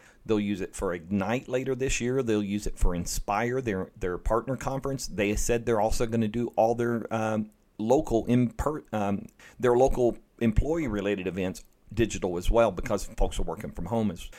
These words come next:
so, and then we also now, because we say July twenty twenty-one, that probably means Build next year for sure. And the question mark will be around, um,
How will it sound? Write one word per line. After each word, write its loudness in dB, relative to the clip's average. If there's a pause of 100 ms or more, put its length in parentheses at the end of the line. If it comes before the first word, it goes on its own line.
so, 6
and 4
then 4
we 2
also 4
now, 4
because -2
we -6
say -2
July -4
twenty 8
twenty-one, 0
that -6
probably 2
means 0
Build -4
next -8
year -4
for -10
sure. -4 (380)
And 0
the 0
question 6
mark 0
will 0
be -2
around, 0
um, -4